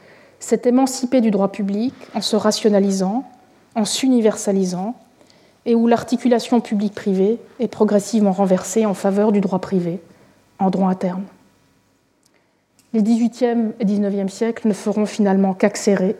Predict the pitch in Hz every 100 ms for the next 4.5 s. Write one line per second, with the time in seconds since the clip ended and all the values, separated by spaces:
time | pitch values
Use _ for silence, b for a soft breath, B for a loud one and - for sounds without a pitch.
0 | - 226 208 226 202 196 208 202 185 190
1 | 185 180 233 247 - - B B B B
2 | B B - 233 - 226 - 269 226 202
3 | - 196 185 208 240 269 240 214 - 190
4 | 175 - 190 190 -